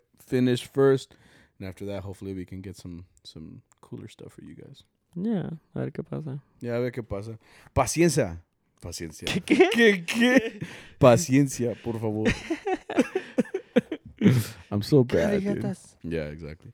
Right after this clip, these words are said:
Speaker 1: But yeah, just have patience with us.
Speaker 2: <laughs>
Speaker 1: Uh, we're trying our best. Um, and make sure you sub. Make sure you rate. Make sure you like.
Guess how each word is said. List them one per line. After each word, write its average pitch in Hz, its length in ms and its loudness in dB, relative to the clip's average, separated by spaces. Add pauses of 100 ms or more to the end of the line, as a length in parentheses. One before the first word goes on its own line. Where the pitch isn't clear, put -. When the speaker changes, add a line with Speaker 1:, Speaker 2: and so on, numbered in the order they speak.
(380)
Speaker 1:
But 113 100 2
yeah, 127 160 6
just 131 140 -4
have 156 140 2
patience 135 360 2
with 143 160 -2
us. 123 320 0
Speaker 2:
<laughs> - 0 -
Speaker 1:
Uh, 101 240 -4
we're 104 80 -2
trying 110 240 -4
our 101 80 -2
best. 95 460 -6
Um, 104 500 -2 (1400)
and 92 480 -8
make 92 120 -10
sure - 160 -14
you 90 60 -12
sub. 87 540 -10 (580)
Make 90 80 -18
sure - 160 -16
you 78 120 -14
rate. 80 600 -10
Make 85 160 -14
sure - 160 -14
you 80 380 -10
like. 80 480 -12